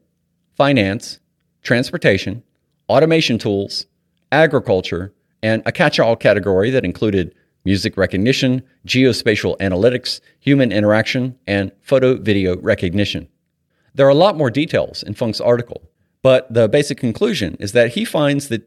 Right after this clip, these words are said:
chances that these A I-enabled companies provide significant productivity improvements is low, and near-term subjective probabilities for any of these companies to turn a profit is also very low, whereby near-term,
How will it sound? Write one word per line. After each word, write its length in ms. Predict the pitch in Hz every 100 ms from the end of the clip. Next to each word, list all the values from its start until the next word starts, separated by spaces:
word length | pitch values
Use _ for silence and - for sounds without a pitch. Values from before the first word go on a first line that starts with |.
| _
chances 560 | - 214 196 - - - _ _
that 160 | - 107
these 260 | 135 127 - -
A 180 | 120 151
I-enabled 640 | 143 160 139 139 139 131
companies 480 | 135 135 92 87 -
provide 500 | 120 117 120 113 -
significant 540 | 123 127 151 - 135
productivity 600 | 156 127 - 180 170 143
improvements 520 | 101 113 98 107 -
is 320 | - 113 113 - _
low, 460 | 107 127 113 73 - _ _ _ _ _ -
and 260 | 110 110 -
near-term 540 | 120 165 160 139 120
subjective 580 | - 117 123 151 - 110
probabilities 720 | 120 101 90 92 95 101 - _ _ _
for 100 | -
any 220 | - 190 202
of 80 |
these 180 | 135 131
companies 560 | - 131 135 123 123 123
to 100 | 117
turn 220 | - 120
a 20 | 107
profit 480 | - 156 - 101 -
is 360 | 117 123 120 - _
also 320 | 185 180 113
very 220 | 92 98 85
low, 320 | 78 71 - _ _ _
whereby 400 | 107 95 98 95
near-term, 680 | 117 135 143 127 107 92 135